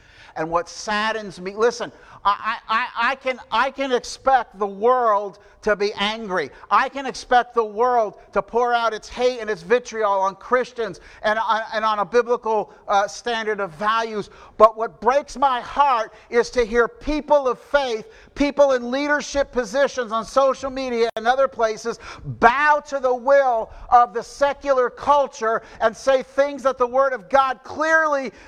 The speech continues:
delineates as being sinful, that they're all right.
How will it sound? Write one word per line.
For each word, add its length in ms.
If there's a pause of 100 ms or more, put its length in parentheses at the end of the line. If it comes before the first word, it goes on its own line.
delineates 760
as 120
being 300
sinful, 680 (140)
that 180
they're 200
all 220
right. 600